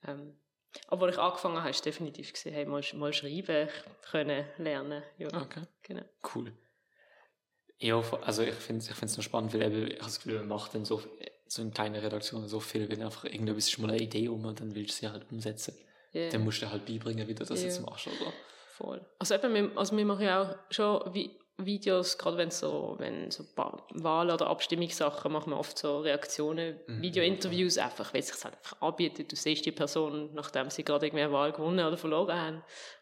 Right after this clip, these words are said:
Speaker 1: und ihre eigenen Worte und musst, das ist ja transportiert so viele andere In-, Informationen noch, als wenn du es einfach beschreibst, natürlich.
Speaker 2: Mhm.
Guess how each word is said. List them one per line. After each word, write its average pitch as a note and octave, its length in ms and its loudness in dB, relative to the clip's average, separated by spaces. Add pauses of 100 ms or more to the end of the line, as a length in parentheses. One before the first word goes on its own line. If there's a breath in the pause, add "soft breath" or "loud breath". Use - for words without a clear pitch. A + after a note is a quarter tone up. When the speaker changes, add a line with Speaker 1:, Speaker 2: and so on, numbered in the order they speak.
Speaker 1:
und D#3+ 200 -4
ihre E3 220 4
eigenen D#3 380 2
Worte D3+ 340 6
und D3 120 -6
musst, - 480 -4
das - 120 -8
ist D3+ 120 -6
ja D3+ 100 -2 (420)
transportiert E3+ 840 0 (560)
so F3 120 0
viele F3 200 2
andere E3+ 280 2
In-, D3+ 180 0 (200)
Informationen E3+ 720 2
noch, D3+ 180 4
als D3 180 2
wenn D3 120 2
du D#3 40 -2
es D3+ 100 -2
einfach D3 200 -2
beschreibst, - 560 -6
natürlich. D#3+ 420 -6 (160)
Speaker 2:
Mhm. A2 320 -10